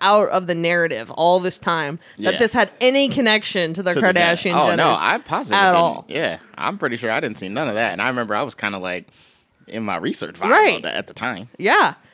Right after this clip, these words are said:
Speaker 1: So I, this is just a really, really, really great example about how the people that don't think that all this shit is fucking calculated and the, the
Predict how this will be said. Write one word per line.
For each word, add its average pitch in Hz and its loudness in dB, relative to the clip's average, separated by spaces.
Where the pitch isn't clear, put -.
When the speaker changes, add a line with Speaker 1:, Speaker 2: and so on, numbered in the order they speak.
Speaker 1:
So 220 4
I, 311 2
this 269 0
is 311 0
just 294 0
a 262 4
really, 220 2
really, 220 -2
really 208 -4
great 190 0
example 214 -2
about 185 2
how 202 2
the 196 0
people 247 0
that 185 2
don't 196 2
think 208 -4
that 185 2
all 202 6
this 247 2
shit - -2
is 190 -6
fucking 202 -4
calculated 247 0
and 185 0
the, 180 0
the 175 -4